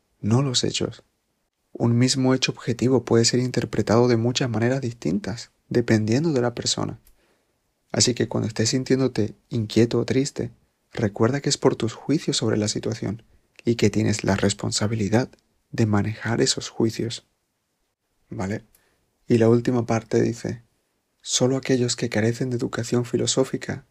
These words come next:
convierten a los demás en responsables del hecho de que uno sea desgraciado,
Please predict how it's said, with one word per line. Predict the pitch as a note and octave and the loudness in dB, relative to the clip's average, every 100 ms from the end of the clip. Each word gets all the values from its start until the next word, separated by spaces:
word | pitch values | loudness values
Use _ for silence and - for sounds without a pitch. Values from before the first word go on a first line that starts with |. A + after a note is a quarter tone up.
| _ | _
convierten | - A2+ A#2+ C3 D3 B2+ | 0 2 6 6 4 0
a | |
los | A2+ A#2 | 0 0
demás | A#2 A2 B2 - | 0 2 2 0
en | |
responsables | - A#2 - A#2 A2+ A2+ B2 C3+ | -2 -4 -4 -6 -2 2 2 0
del | - A2+ | 0 2
hecho | C3+ - - - _ | 2 2 -6 -10 _
de | - | -6
que | - G2 | 0 2
uno | B2+ D3 | 2 2
sea | - G#2+ | 0 0
desgraciado, | G#2+ - - A2+ A2 G2+ - | -2 -2 -6 -4 -2 -2 -4